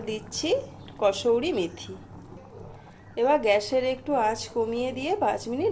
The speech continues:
ঢেকে রেখে দেব। পাঁচ মিনিট পর গ্যাসটা এবার আমি বন্ধ করে দেব, আর এটা একটা পাত্রে নামিয়ে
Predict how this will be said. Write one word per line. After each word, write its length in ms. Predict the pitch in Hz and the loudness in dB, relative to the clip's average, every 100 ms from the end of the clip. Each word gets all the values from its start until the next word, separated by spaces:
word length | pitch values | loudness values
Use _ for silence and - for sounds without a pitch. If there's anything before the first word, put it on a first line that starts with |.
| 269 | 2
ঢেকে 220 | 214 427 294 | 0 2 2
রেখে 180 | 170 180 | 0 -4
দেব। 120 | 180 196 214 - - - - - - - - - - - - - - - - - | -6 -8 -12 -16 -18 -18 -20 -20 -20 -20 -20 -20 -20 -20 -12 -12 -12 -20 -16 -8
পাঁচ 220 | 320 254 247 | -6 -4 0
মিনিট 280 | 262 302 311 - | 2 2 0 4
পর 220 | 240 240 381 - - - 196 | 8 10 8 4 -10 -8 -2
গ্যাসটা 320 | 196 202 247 233 | 0 0 4 6
এবার 180 | 233 254 247 | 8 8 6
আমি 140 | 294 523 247 | 6 6 6
বন্ধ 200 | 196 208 233 | 4 2 0
করে 160 | 190 185 180 | 2 0 -2
দেব, 120 | 175 190 | -4 -2
আর 60 | 190 196 | -2 -2
এটা 120 | 220 220 | 0 0
একটা 160 | 240 262 | 0 0
পাত্রে 340 | 220 185 - 381 605 - - - - | 2 0 2 2 2 -2 -20 -20 -4
নামিয়ে 300 | 208 185 180 | -2 -2 -4